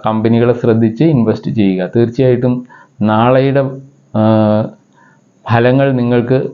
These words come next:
കൊയ്യണമെങ്കിൽ ഇന്ന് ഇൻവെസ്റ്റ് ചെയ്യാൻ ശ്രമിക്കുക. ഇന്ന് നിങ്ങൾക്ക് ചെറിയ ഇൻവെസ്റ്റ്മെൻറ്റുകൾ നാളത്തെ വലിയ സമ്പാദ്യങ്ങളായി മാറും. അതിനൊരു സംശയവുമില്ല.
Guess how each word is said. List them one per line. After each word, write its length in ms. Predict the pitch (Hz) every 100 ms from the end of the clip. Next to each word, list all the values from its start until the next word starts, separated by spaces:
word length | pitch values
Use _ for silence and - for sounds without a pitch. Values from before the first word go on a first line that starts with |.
| -
കൊയ്യണമെങ്കിൽ 800 | 120 117 123 123 123 123 127 127 -
ഇന്ന് 400 | 113 120 123 123 -
ഇൻവെസ്റ്റ് 440 | 113 110 110 - 120
ചെയ്യാൻ 340 | 113 110 104
ശ്രമിക്കുക. 500 | - 104 95 87 90 - -
ഇന്ന് 260 | 113 123 123
നിങ്ങൾക്ക് 480 | 117 120 117 123 120 - - -
ചെറിയ 320 | 113 117 131
ഇൻവെസ്റ്റ്മെൻറ്റുകൾ 880 | 135 123 123 120 131 120 120 117 117 -
നാളത്തെ 440 | 107 104 110 113 110
വലിയ 480 | 104 104 101 120
സമ്പാദ്യങ്ങളായി 840 | 120 104 101 104 113 117 117 107 95
മാറും. 300 | 90 85 - _ - - -
അതിനൊരു 340 | 117 117 120
സംശയവുമില്ല. 720 | 123 120 113 113 123 110 92